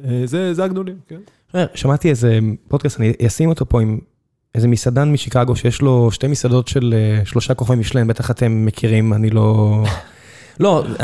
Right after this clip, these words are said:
Speaker 2: כי
Speaker 1: אוקיי.
Speaker 2: אתם בתעשייה, אז אני יודע, אז אתם בטח מכירים, אני לא זוכר את השם, אם הוא היה בת-,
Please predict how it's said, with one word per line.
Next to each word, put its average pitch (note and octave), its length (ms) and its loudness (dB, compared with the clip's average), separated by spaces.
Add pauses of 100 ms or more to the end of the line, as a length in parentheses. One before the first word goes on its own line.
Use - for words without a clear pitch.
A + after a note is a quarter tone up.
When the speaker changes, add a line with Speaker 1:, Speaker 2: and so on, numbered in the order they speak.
(180)
Speaker 2:
כי C#3+ 100 -2
Speaker 1:
אוקיי. C#3 200 2
Speaker 2:
אתם D3+ 100 2
בתעשייה, E3 420 0
אז A#2 80 0
אני A2+ 80 2
יודע, A#2+ 160 2
אז A#2 120 0
אתם B2+ 180 0
בטח B2+ 240 0
מכירים, C3+ 240 0
אני A#2+ 60 0
לא B2+ 60 4
זוכר B2+ 160 0
את C3 80 -2
השם, B2+ 340 0
אם A2 100 2
הוא A2+ 100 4
היה A#2 80 2
בת-, A#2+ 140 -2